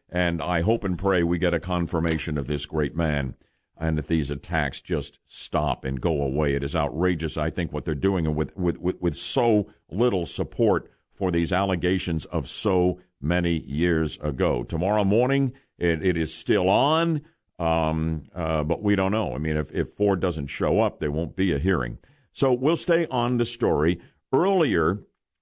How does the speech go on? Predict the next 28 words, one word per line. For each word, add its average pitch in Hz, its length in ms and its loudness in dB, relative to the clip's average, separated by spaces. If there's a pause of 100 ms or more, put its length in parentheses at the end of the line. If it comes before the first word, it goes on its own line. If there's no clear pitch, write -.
earlier 139 420 4
this 92 200 -4
morning, 82 280 0
I 85 60 2
played 135 260 0
a 117 40 0
couple 110 280 -2
of 85 80 -2
cuts. 85 360 -2
There 90 140 0
was 90 140 -2
a 85 60 -2
Q 156 240 0
and 131 100 2
A 113 140 2
session 104 440 -2
with 85 120 0
the - 60 0
president, 85 580 -2
uh, 85 200 -2
after 95 380 0
his, 82 200 0
uh, 82 80 4
U 90 260 2
N 87 120 0
General 87 280 -2
Assembly 101 440 -4
speech, 67 480 -6